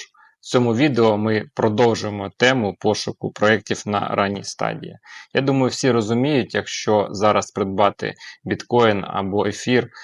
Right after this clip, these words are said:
то через рік-два вони дадуть максимум ікс два, а може й не дадуть. Тому, якщо ви хочете заробляти десять або двадцять іксів, ви повинні знаходити проекти на ранній стадії або з невеликою капіталізацією.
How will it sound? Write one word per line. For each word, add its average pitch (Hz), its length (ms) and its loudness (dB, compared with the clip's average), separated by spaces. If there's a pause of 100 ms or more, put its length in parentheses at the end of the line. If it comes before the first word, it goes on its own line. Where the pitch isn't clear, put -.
(240)
то 107 180 2
через 98 360 -2
рік-два 101 680 0
вони 104 200 -4
дадуть 104 320 -4 (100)
максимум 98 540 -2
ікс 95 220 -8
два, 101 280 -6 (160)
а 101 80 -8
може 104 240 -4
й 98 40 -6
не 101 100 -6
дадуть. 104 340 -10 (220)
Тому, 156 260 2
якщо 147 300 2
ви 131 100 2
хочете - 420 -2
заробляти 110 600 2
десять 107 500 0
або 101 160 -2
двадцять 101 480 0
іксів, 156 440 -2 (340)
ви 117 120 0
повинні 113 480 0
знаходити 107 680 -2
проекти 104 460 0
на 104 140 2
ранній 107 220 2
стадії 190 580 0 (160)
або 175 260 2
з 131 60 0
невеликою 110 640 0 (260)
капіталізацією. - 880 -10